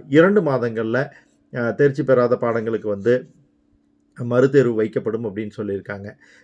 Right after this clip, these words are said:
இந்த தேர்வுகள்ல தேர்ச்சி பெற்றா மட்டும்தான் அடுத்த வகுப்புகளுக்கு அவங்க முன்னேறி போக முடியும் அப்படிங்கிறத சொல்லியிருக்காங்க. இது எல்லா பள்ளிகளுக்கும் பொருந்துமா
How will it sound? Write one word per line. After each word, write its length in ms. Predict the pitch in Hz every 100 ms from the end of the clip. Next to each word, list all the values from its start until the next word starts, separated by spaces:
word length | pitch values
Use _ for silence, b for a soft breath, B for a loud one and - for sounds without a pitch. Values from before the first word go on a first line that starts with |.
| _
இந்த 300 | 127 143 151
தேர்வுகள்ல 960 | 139 147 160 147 139 135 143 175 - -
தேர்ச்சி 320 | 123 120 131
பெற்றா 340 | 120 - 120
மட்டும்தான் 600 | 110 - 143 131 143 170
அடுத்த 340 | 127 127 160 180
வகுப்புகளுக்கு 680 | 139 127 120 107 101 160 - b b -
அவங்க 440 | 123 123 139 107
முன்னேறி 320 | 104 120 120 123
போக 280 | 113 107
முடியும் 400 | 104 98 104 90 -
அப்படிங்கிறத 440 | 104 104 92 120 175
சொல்லியிருக்காங்க. 640 | 110 101 95 98 92 98 _ b b _
இது 180 | 170 180
எல்லா 260 | 180 220
பள்ளிகளுக்கும் 520 | 208 190 185 180 185
பொருந்துமா 480 | 165 151 160 156 175